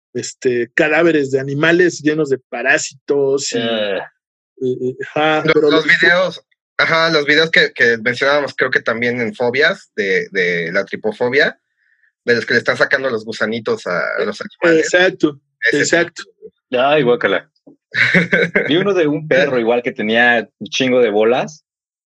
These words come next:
Speaker 2: y en-,
Speaker 1: Ah.
Speaker 2: dentro de cada bolita tenía igual como bichitos, guácala, pobrecillo.
Speaker 3: Ah.
Speaker 2: Bueno,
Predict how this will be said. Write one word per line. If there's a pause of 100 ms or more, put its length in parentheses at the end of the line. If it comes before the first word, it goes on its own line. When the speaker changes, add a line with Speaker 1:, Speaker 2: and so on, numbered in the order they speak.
(140)
Speaker 2:
y
en-,
Speaker 1:
Ah.
Speaker 2:
dentro
de
cada
bolita
tenía
igual
como
bichitos,
guácala, (120)
pobrecillo.
Speaker 3:
Ah. (500)
Speaker 2:
Bueno,